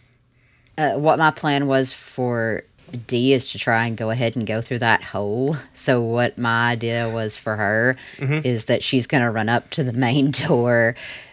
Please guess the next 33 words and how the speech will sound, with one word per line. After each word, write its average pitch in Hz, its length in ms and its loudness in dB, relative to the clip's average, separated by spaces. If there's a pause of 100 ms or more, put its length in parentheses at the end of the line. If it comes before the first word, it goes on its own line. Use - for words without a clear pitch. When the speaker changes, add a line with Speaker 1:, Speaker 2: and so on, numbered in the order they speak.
(340)
Speaker 1:
try 123 340 4
to, 123 160 2
like, 117 560 0
crawl 120 540 2
slash 117 460 0
jump 113 360 -4
up 113 340 0
off 139 380 0
of 123 220 -6
one 123 160 -2
of 117 100 -2
the 113 80 -2
other 110 220 -2
mechs 113 420 0
and 113 140 -4
go 104 120 0
through 110 200 -4
the 98 100 -2
hole 107 340 0
and 104 120 -2
just 101 180 -4
get 92 140 -2
in 87 180 -4
there. 156 480 2
<laughs> - 60 -4
Speaker 2:
Okay, 214 220 2 (220)
let's 156 200 0
pause 175 380 4
that. 160 220 2
Lem-, 147 240 -8
let's 139 220 -2
do, 131 400 -2
uh, 113 380 0